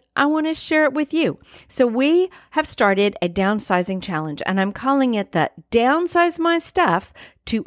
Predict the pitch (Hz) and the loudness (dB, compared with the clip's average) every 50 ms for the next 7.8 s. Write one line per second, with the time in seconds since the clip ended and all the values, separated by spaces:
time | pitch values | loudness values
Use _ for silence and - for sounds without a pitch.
0 | - - 233 294 - - - - 240 220 208 202 - 208 202 196 - - 226 247 | 0 0 0 0 0 -2 -2 2 2 2 2 0 0 -2 -2 -2 -2 -2 -2 -2
1 | 240 - 160 139 - _ - - _ _ _ _ - - - 208 190 190 190 160 | -2 -4 -6 -6 -8 _ -16 -20 _ _ _ _ -12 -8 -6 -4 -4 -4 -6 -6
2 | 127 - - - - _ - - - - - _ _ _ - - 220 220 220 226 | -8 -10 -12 -16 -18 _ -20 -20 -20 -20 -20 _ _ _ -4 -2 0 0 2 0
3 | 226 220 240 226 247 247 254 262 269 285 277 - 285 254 226 220 220 226 220 220 | 2 0 0 0 0 0 4 4 4 2 2 0 -2 0 0 2 2 2 0 0
4 | 208 - 202 - - 262 294 294 285 269 254 240 240 233 233 233 - - 185 175 | -2 -4 -6 -4 -2 0 2 2 4 4 4 4 4 2 0 -2 -2 -4 -6 -4
5 | - 196 - - 262 233 - 247 202 220 214 208 196 - 196 196 196 - 180 156 | -4 -6 -4 -2 -4 -2 -2 -2 -2 0 -2 -2 -2 0 -2 -2 -2 -4 -6 -4
6 | 139 - - - - - _ - - 339 359 349 - - - 320 302 277 294 311 | -6 -6 -10 -16 -20 -20 _ -2 0 0 0 0 -2 -4 -2 0 2 4 4 2
7 | 311 269 220 208 180 165 156 156 - - - - - - - | 2 2 0 0 0 0 -2 -4 -6 -8 -8 -10 -10 -14 -16